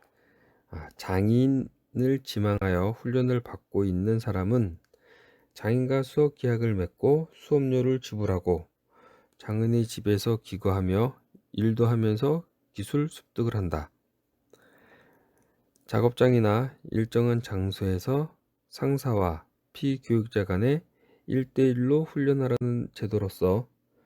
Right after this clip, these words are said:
의과대학 학생이 병원에서의 수련의 과정과 유사하다. 어, 이거 도제 훈련이 되겠죠. 예, 다음은 십이 번.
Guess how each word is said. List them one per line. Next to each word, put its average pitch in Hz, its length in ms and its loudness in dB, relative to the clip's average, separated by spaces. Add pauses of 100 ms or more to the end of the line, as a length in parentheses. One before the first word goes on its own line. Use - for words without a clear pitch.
(760)
의과대학 127 680 2
학생이 139 640 0 (400)
병원에서의 110 1000 0 (120)
수련의 131 580 2
과정과 104 800 0 (120)
유사하다. 85 540 -6 (1200)
어, 104 640 0
이거 101 120 0 (180)
도제 113 240 2
훈련이 120 320 4
되겠죠. 87 540 -4 (2500)
예, 92 100 -2
다음은 95 340 -2
십이 - 260 -2
번. 117 300 0